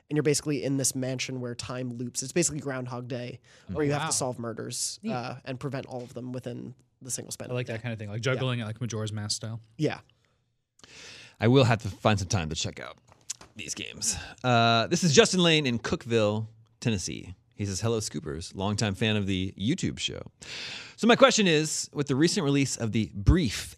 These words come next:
Speaker 3: animated Castlevania series on Netflix, do you think this is a test run for Konami to prove that there's still an interest in the franchise? Symphony of the Night is one of my favorite games of all time, so naturally,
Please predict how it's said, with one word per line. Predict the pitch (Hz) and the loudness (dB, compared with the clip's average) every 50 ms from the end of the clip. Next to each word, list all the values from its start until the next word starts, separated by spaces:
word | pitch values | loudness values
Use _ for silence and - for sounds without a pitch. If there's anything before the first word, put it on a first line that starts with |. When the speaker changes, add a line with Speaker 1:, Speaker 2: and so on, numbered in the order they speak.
| _ | _
Speaker 3:
animated | - 170 185 175 151 131 123 123 117 - | -2 0 2 4 4 4 4 2 2 2
Castlevania | - - 120 117 - 113 113 117 113 113 107 | 2 2 2 2 0 0 2 2 2 2 0
series | - - 104 101 98 95 - | 0 0 0 0 0 -2 -2
on | 104 101 98 | -4 -4 -4
Netflix, | 87 - - - 78 69 - - - - - - - | -4 -6 -8 -10 -10 -10 -8 -6 -6 -4 -4 -6 -4
do | - 123 | -4 -2
you | 123 | 0
think | 123 135 123 | 0 0 0
this | 117 107 113 | -2 -2 -2
is | 104 | -2
a | 110 | -2
test | 98 - - 147 143 139 - - | -2 0 -2 -2 -2 -2 -2 -4
run | 143 131 135 | -4 -4 -4
for | 123 - 117 | -4 -6 -6
Konami | - - 113 117 131 135 123 117 107 107 - - - - - - | -4 -2 0 2 2 2 2 2 2 0 -2 -6 -12 -18 -4 -2
to | 151 127 | 0 2
prove | - - 214 233 247 233 | 4 6 6 6 6 4
that | 208 139 | 2 2
there's | 156 139 123 | 2 2 2
still | - - - - 156 175 180 175 | 0 -4 -2 0 0 2 2 2
an | 170 143 | 0 0
interest | 120 110 151 147 - 156 139 - - | 0 -2 -2 0 0 -2 -2 -4 -4
in | 123 127 | -4 -4
the | 117 | -4
franchise? | - - 127 120 123 120 - 107 76 65 60 55 - - - - _ _ _ _ - | -2 -2 0 2 2 2 2 0 -2 -2 -4 -4 -6 -6 -8 -8 _ _ _ _ -2
Symphony | - - 214 214 - 175 175 | 4 6 6 6 6 6 4
of | 139 | 4
the | 123 131 | 4 4
Night | 131 123 120 | 4 2 2
is | 85 101 98 | 2 0 2
one | 120 117 | 2 2
of | 107 | 2
my | 104 98 | 2 0
favorite | - - 135 127 117 | 0 0 0 0 0
games | 104 110 104 98 95 - | 0 0 -2 -2 -4 -6
of | - 95 | -4 -2
all | 95 95 92 | -2 -2 -2
time, | - 120 110 104 95 | -2 -2 -2 -2 -4
so | 92 - 98 90 | -4 -4 -2 0
naturally, | 92 117 156 170 - - 135 113 101 98 104 104 | 2 2 2 2 2 0 0 0 0 0 -2 -2